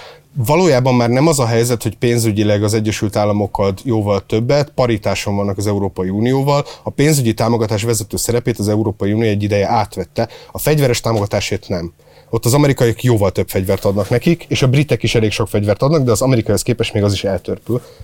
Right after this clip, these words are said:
Egyébként az, amit az amerikaiak adnak, az amerikai hadikiadásokhoz képest is eltörpül, tehát ez egy nagyon-nagyon kis összeg, amit az amerikaiak adnak erre. Ö, de hogy volt ez, amit az eleje óta emlegetnek, hogy van ez az úgynevezett ilyen, most állandóan angol szavakkal dobálozok, bocsánat, war fatigue, a háborús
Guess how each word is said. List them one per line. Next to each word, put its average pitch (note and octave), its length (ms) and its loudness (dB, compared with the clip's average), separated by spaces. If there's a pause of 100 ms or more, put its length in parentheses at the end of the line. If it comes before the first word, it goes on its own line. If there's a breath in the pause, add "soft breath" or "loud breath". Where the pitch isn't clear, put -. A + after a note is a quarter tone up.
(160 loud breath)
Egyébként B2+ 480 -2
az, A2+ 120 0
amit G2+ 180 -2
az G#2+ 80 -2
amerikaiak F#2 460 -2
adnak, C3+ 320 0
az G#2 120 -2
amerikai G#2+ 320 0
hadikiadásokhoz G2 920 -2
képest - 400 -6
is - 120 -6
eltörpül, G#2 520 -2
tehát G#2 180 -4
ez G2+ 80 -2
egy G#2 100 0
nagyon-nagyon A2 680 0
kis - 460 -6
összeg, F#2+ 380 -4
amit G2 220 -4
az G#2 100 -4
amerikaiak G2 460 -4
adnak G2 280 -6
erre. A#2+ 340 -2 (520 loud breath)
Ö, A#2 360 2 (460 soft breath)
de C3 120 2
hogy D3+ 120 4
volt E3+ 260 2
ez, C3+ 120 0
amit C3 220 0
az C#3 100 2
eleje B2+ 200 6
óta A#2 160 0
emlegetnek, C3 360 2
hogy B2+ 100 2
van A#2+ 160 2
ez G#2+ 60 2
az A2 80 -2
úgynevezett A2 640 0
ilyen, G#2+ 280 2
most A2 180 0
állandóan A2+ 300 0
angol G2+ 220 0
szavakkal G#2 400 -4
dobálozok, G2+ 360 0
bocsánat, G#2 360 0
war A2 180 2
fatigue, G2 400 -2
a - 20 -2
háborús G#2+ 560 -2